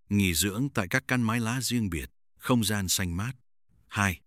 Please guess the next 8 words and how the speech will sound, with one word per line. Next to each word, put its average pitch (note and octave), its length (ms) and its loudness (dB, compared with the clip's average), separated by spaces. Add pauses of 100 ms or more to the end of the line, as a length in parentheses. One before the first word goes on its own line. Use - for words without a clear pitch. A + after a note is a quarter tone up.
(420)
chọn A2 220 2
gói G#2 260 0
ba A#2+ 220 2
bữa G#2+ 160 0
ăn, G2+ 260 0 (320)
sáng, G#2+ 420 2 (280)
trưa, A2 320 0 (280)
tối, G#2+ 300 0